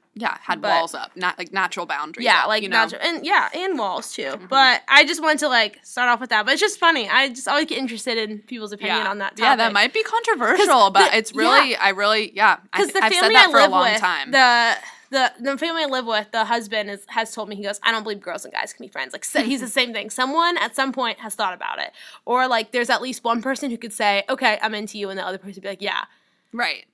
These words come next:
Speaker 2: 'Cause it's like, if you get along, like, what else?
Speaker 1: Yeah.
Speaker 2: But then I guess it's like, I, you can think someone, I can s-, look at someone and be like, "You're physically attractive, but I'm not attracted to you."
Speaker 1: Right.
Speaker 2: You know? And
Speaker 1: Right, for sure.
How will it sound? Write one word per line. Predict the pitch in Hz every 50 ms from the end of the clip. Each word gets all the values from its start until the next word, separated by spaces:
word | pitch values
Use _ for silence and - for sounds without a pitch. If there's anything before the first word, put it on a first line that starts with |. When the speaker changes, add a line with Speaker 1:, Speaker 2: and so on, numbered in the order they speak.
| _
Speaker 2:
'Cause | - 285 285 226
it's | 240 202
like, | 247 220
if | 233 202
you | 233 220
get | 233 269 240
along, | 233 233 262 269 262 233 220
like, | 226 220 214 220
what | 247 240
else? | 247 247 - -
Speaker 1:
Yeah. | - 233
Speaker 2:
But | 285 226
then | 320 311 -
I | 285 311
guess | 339 370 349 -
it's | 311 -
like, | 330 285 - - _ -
I, | - - _ _ _ _ _ _ _
you | _ 254 254 294 294
can | 320 381 349
think | 330 359 370 - - -
someone, | - 349 311 294 294 294 285 277 269 - _ _ _ _ _ _ _ _
I | - 302 359 403
can | 403 415 403 370
s-, | 330 - -
look | 285 285 302
at | 339
someone | - 294 269 254
and | 254
be | 226 226
like, | 220 214 -
"You're | 233 208 226 247 233
physically | - 254 226 202 220 - 214 202
attractive, | 196 - 214 185 180 - _ 262 269 269 254
but | 226 226 202
I'm | 196
not | 202 190 185
attracted | - - 165 - - - - -
to | - -
you." | - - - - _ _
Speaker 1:
Right. | 208 - 269
Speaker 2:
You | 285
know? | 285 277 269 277 277 -
And | 285 277
Speaker 1:
Right, | 262 254 247 - - - - _
for | - 196 185
sure. | - - 180 135 78 - -